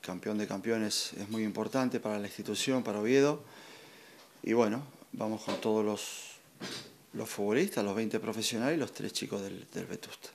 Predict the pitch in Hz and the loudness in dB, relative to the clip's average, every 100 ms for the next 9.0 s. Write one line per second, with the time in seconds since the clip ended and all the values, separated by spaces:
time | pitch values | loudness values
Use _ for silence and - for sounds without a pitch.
0 | - - - - - - 123 131 104 87 | -18 -20 -20 -20 -6 4 8 10 8 0
1 | - - 110 101 101 98 92 87 - - | -10 -2 2 2 2 0 -2 -4 -8 -12
2 | - 98 - 101 - 95 107 113 104 - | -6 -6 -2 -4 0 2 4 4 0 -4
3 | - 104 101 117 120 117 95 98 95 92 | -6 -2 4 6 6 2 -4 -2 -4 -4
4 | 98 110 - 104 101 98 104 101 110 175 | -4 -2 0 0 0 0 0 0 2 2
5 | 143 147 143 104 120 127 117 131 117 113 | 4 4 4 4 4 4 4 4 4 2
6 | 113 107 135 135 123 110 117 110 107 104 | 0 4 4 6 4 2 2 2 0 0
7 | - - - - - - - - - 104 | -4 -20 -20 -18 -18 -18 -20 -8 0 2
8 | 101 107 - 117 110 117 110 98 95 85 | 2 -2 2 2 4 2 0 -2 -2 -6